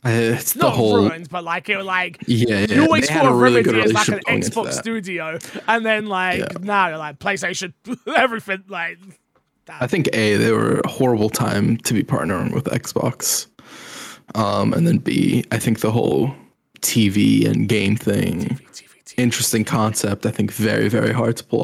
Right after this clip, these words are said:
Speaker 1: off. And I don't know if they successfully pulled it off or not, but I feel like that is probably some, for some people, like, looking at the game and their experience with the game, there's pushback 'cause they probably like the distinction of, like, this is a game or this is a T V show.
Speaker 2: I liked
Speaker 1: And having
Speaker 2: it,
Speaker 1: that mixed.
Speaker 2: but it wasn't enough.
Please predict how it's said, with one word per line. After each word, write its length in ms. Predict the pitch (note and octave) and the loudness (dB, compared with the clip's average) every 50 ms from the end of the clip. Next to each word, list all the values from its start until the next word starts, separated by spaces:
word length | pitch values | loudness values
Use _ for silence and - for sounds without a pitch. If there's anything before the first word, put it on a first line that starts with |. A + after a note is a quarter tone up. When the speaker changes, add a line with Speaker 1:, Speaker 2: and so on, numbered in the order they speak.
| G#2+ A2+ | 0 -2
Speaker 1:
off. 140 | C3+ - | -2 0
And 100 | A2+ A#2 | 0 0
I 40 | A#2 | 2
don't 140 | B2 D3+ D#3 | 2 2 2
know 80 | C#3+ B2 | 0 0
if 120 | A2+ - | 0 0
they 100 | A2+ A2+ | 0 0
successfully 560 | A2+ - - - - B2 B2+ - - A#2 G#2+ - _ - | 0 -2 -4 -2 -2 -2 -2 -2 -4 -4 -4 -6 _ -6
pulled 160 | - - - | -4 -4 -4
it 120 | - - - - - | -4 -8 -10 -12 -8
off 220 | A#2+ B2+ C3 - | -6 -6 -6 -6
or 60 | - - | -6 -6
not, 240 | - - - - - - - - - - | -6 -6 -8 -8 -12 -18 -20 -20 -20 -8
but 100 | - A#2 | -4 -4
I 40 | A2+ | -2
feel 160 | - - A#2+ A2+ | 0 0 2 2
like 140 | A2+ A2 A2+ | 2 0 0
that 240 | - A2 A2 G#2+ - | -2 -2 -2 0 0
is 240 | F#2 G2 G2+ F#2 - | 0 2 2 0 -2
probably 420 | - - - G2 - - F2+ E2 | -2 -2 -2 -2 -2 0 0 0
some, 440 | - - - D2 C2 B1 - - - - _ _ _ _ _ _ _ _ | 0 0 -2 -4 -6 -6 -8 -8 -10 -12 _ _ _ _ _ _ _ _
for 140 | - - C3 | -4 -2 0
some 220 | A#2 - B2 A2 G2 | 0 2 0 0 0
people, 260 | - - - - F#2 | 0 -2 0 0 -2
like, 160 | - G#2 - | -2 -2 0
looking 280 | - A2 A2 - G2+ G#2+ | 0 -2 0 2 2 0
at 140 | G#2+ G#2 - | 0 0 -2
the 60 | A2+ | -2
game 280 | - - - - - - | 0 0 0 0 0 -2
and 80 | - | 0
their 80 | - - | 0 -2
experience 340 | - - - - - - A2+ | -2 -2 -2 -2 -2 -2 -2
with 100 | - - | -4 -6
the 60 | - | -8
game, 340 | - - - G2+ G#2+ G2+ G2 - - - - - - | -6 -2 -2 0 0 0 -2 -4 -8 -16 -20 -4 -2
there's 220 | G2+ - G#2+ - | -2 0 0 -4
pushback 520 | - - A#2 A2 - - - A#2+ B2+ C3 | -2 -4 -4 -4 -2 -2 -2 -2 -2 -2
'cause 80 | - - | -2 -2
they 100 | - G#2 | -2 -2
probably 320 | - - - G#2+ G2+ G2+ | -2 -2 -2 0 0 2
like 220 | - G#2+ A2 - - | 2 2 0 0 -2
the 80 | - | -2
distinction 500 | - - A#2+ - - G#2+ A2+ - - - | -2 -2 -4 -2 0 -2 -2 -2 -2 -8
of, 80 | - - | -4 -2
like, 160 | A#2 A2+ - - | -2 -4 -4 -4
this 240 | - B2 A#2+ - - | -2 -2 -2 0 0
is 100 | G2 G2+ | 0 0
a 60 | A#2+ | 0
game 360 | G#2+ G2 A#2+ A2+ A2+ A2 A2 - | 0 0 0 0 2 0 -2 -2
or 60 | - | -4
this 240 | - - - - - | -4 -4 -4 -4 -6
is 60 | - | -8
a 40 | - | -10
T 200 | - - - - | -8 -6 -6 -4
V 160 | - - - | -4 -6 -6
show. 360 | - - - - - - - - | -6 -6 -6 -4 -4 -4 -2 0
Speaker 2:
I 140 | C4 D#4 C4 | 0 0 0
liked 220 | G#3+ F#3+ E3 D#3+ | -2 -4 -2 -2
Speaker 1:
And 80 | - - | 0 0
having 180 | - G2+ A2 | 0 0 0
Speaker 2:
it, 60 | G#2 | 0
Speaker 1:
that 100 | - - | 0 0
mixed. 760 | G#2+ G#2 G#2 G2 - - - - - - - - - - - - - _ | 2 2 2 2 0 -2 -4 -4 -4 -4 -4 -4 -6 -6 -8 -14 -20 _
Speaker 2:
but 100 | _ G3 | _ -8
it 120 | F#3+ F3+ G3 | -8 -6 -6
wasn't 260 | G#3 G#3 F#3+ F#3 D3 | -6 -8 -10 -12 -16
enough. 480 | D3+ D#3 C#3 A2+ - - - - - _ | -16 -18 -18 -20 -20 -20 -20 -20 -20 _